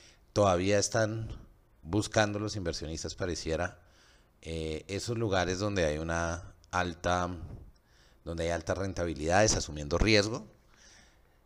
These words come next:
esquivando, por supuesto, todo ese factor del riesgo geopolítico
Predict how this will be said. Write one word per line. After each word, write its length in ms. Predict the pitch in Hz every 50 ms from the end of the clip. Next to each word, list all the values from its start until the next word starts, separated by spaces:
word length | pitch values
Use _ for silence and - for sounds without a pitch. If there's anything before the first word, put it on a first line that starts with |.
| _ _ _ _ -
esquivando, 600 | 107 107 - - - 110 104 98 95 92 104 107
por 140 | 123 127 95
supuesto, 360 | 82 80 - 90 85 - 101
todo 160 | - 101 95
ese 140 | 90 90 -
factor 360 | - 92 - - - 73 69
del 140 | 69 85 78
riesgo 260 | 85 85 82 85 90
geopolítico 880 | 80 92 85 - - 69 67 69 - - 82 - - - 90 85 76